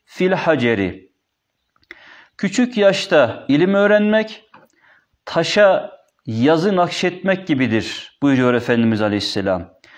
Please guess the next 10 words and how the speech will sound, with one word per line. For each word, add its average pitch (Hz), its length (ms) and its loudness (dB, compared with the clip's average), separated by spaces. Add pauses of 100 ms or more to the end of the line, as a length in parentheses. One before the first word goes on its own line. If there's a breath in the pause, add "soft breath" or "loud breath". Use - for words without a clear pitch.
(520 loud breath)
Bu 220 80 0
sözün 202 640 -2
bir 185 220 -2
devamı 190 600 4
niteliğinde 147 640 2
de 214 360 -2 (200)
"El 185 360 2
ilmu 175 260 0
fil 143 380 0
kiberi 202 720 -2